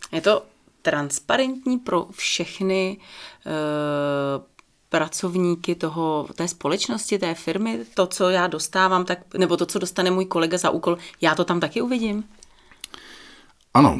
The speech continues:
Speaker 2: eh, řešíme nějaká práva. Eh, pokud je potřeba, abyste viděla úkoly ostatních lidí, tak můžete mít nějakou roli. T-, t-,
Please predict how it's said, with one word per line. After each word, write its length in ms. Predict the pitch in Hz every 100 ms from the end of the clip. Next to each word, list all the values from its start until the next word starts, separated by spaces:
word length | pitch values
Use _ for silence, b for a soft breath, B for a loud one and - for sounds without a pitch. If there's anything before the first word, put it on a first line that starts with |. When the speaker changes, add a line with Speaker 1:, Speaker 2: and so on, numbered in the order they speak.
| - 104
Speaker 2:
eh, 60 | 90 85 85 85 85 80 - _ - _ _ _ _ _ _ _ _ -
řešíme 400 | 113 - 120 120
nějaká 320 | 110 107 110
práva. 560 | 82 73 78 110 143 156
Eh, 340 | 165 - 87 85 82 85 82
pokud 260 | 85 - 92
je 60 |
potřeba, 380 | - 87 98 92
abyste 320 | 87 87 -
viděla 280 | 85 85 90
úkoly 320 | 85 85 98
ostatních 520 | - - 98 - 101 73
lidí, 340 | 64 80 107
tak 200 | 92 -
můžete 300 | 85 82 87
mít 220 | 87 82
nějakou 420 | 87 92 - 60
roli. 400 | 62 76 104 113
T-, 160 | 110 -
t-, 180 | -